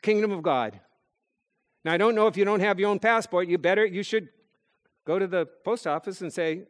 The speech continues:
you know, "My passport only reads United States. I need one that says Kingdom of Heaven," because that's what the Bible says. We are residents of another place. We're just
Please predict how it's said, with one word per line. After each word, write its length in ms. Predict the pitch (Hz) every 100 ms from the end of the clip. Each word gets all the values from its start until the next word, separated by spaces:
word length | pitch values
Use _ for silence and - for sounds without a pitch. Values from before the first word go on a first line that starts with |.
| -
you 60 | 170
know, 100 | 131
"My 180 | 156 262
passport 440 | 135 139 170 175
only 180 | 175 180
reads 220 | 185 156
United 320 | 180 190 196
States. 300 | 196 220 233
I 100 | 143
need 180 | 185 139
one 180 | 139 156
that 120 | 170
says 180 | 190 170
Kingdom 280 | 170 170 190
of 100 | 185
Heaven," 300 | 240 170 113 -
because 300 | - 220 214
that's 240 | 269 262 247
what 140 | 247
the 80 | 214
Bible 300 | 208 220 240
says. 460 | - 294 240 113 - _ _ - -
We 300 | 180 294 285
are 220 | 196 185
residents 600 | 170 233 285 226 202 190
of 100 | 202
another 320 | 196 202 233 247
place. 640 | - 302 302 190 - - _ _ _ _ _ _ _ _ _ -
We're 120 | 240
just 320 | 294 269